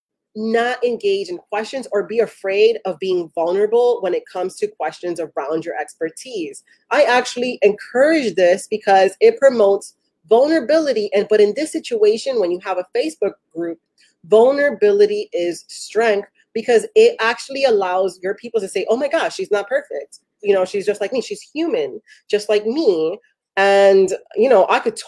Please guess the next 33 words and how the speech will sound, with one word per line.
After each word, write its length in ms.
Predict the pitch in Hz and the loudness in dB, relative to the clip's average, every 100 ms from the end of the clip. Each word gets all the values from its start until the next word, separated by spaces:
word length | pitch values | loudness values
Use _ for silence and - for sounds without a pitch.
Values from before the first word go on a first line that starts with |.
| - | 0
totally 360 | 247 349 202 | 0 0 -4
help 200 | 175 170 - | -6 -6 -2
her 120 | 170 | -2
with 160 | 165 165 | -2 -4
this 240 | 160 156 - | -4 -4 -6
question. 580 | 135 156 - 165 196 | -10 -10 -8 -4 -2
Boom, 160 | 190 190 | -2 -2
boom, 160 | 190 185 | 0 0
boom. 300 | 277 170 165 | 0 0 -2
You 80 | |
know, 80 | 170 | -4
let 140 | 165 185 | -2 -2
me 160 | 185 | 0
answer 280 | 208 220 - | -2 -2 -6
it. 100 | 143 - | -8 -6
Da-da. 200 | 175 190 - - | -6 -8 -10 -4
And 100 | 277 | 0
it 180 | 359 330 | 4 6
allows 580 | 294 247 220 240 269 190 | 6 6 6 4 2 2
them 360 | 214 202 202 196 _ _ - | 2 4 2 -2 _ _ -8
to 200 | 233 220 - | -6 -6 2
engage 520 | 214 202 170 202 214 | 4 4 4 4 4
in 80 | 220 | 2
the 80 | 214 | -2
conversation 920 | 214 202 185 180 - 185 - 175 165 | -2 -6 -4 -8 -8 -10 -8 -10 -6
with 220 | 180 202 | -8 -8
you, 380 | 240 277 302 302 - | -12 -10 -8 -10 0
and 180 | 214 208 | 2 4
you 100 | 214 | 4
guys 220 | 214 202 | 2 2
are 80 | 190 | -2
sharing 560 | - - 185 180 180 | -6 -4 0 0 -2
together, 720 | 185 175 - 175 175 214 233 | -6 -12 -4 -4 0 2 0